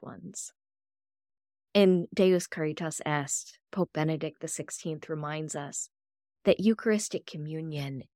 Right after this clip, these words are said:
includes the reality of being loved and of loving others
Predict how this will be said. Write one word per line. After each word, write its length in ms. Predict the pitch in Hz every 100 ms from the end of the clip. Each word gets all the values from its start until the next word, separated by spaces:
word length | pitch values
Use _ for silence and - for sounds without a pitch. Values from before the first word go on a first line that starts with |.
| _ _ -
includes 480 | 180 - 190 175 -
the 120 | 160
reality 640 | 156 151 151 160 156 151 -
of 200 | 143 -
being 400 | 185 185 170 147
loved 440 | 143 139 135 -
and 140 | 151 143
of 100 | -
loving 460 | 147 151 151 143 -
others 500 | 151 147 147 160